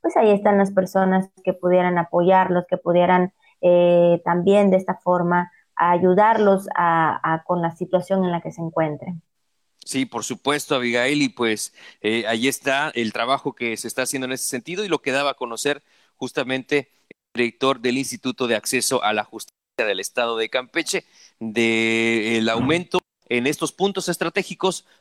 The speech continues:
Speaker 2: para el acceso a la justicia de las personas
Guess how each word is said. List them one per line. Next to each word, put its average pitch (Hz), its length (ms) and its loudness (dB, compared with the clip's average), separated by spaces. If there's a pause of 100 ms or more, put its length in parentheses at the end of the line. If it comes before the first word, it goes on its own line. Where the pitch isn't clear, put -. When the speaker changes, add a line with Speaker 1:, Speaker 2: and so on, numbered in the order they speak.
(100)
Speaker 2:
para 127 160 0
el 127 80 -2
acceso 190 400 -4
a 165 40 0
la 147 80 -4
justicia 156 600 -6 (300)
de 120 340 0
las 127 520 0
personas 113 800 -6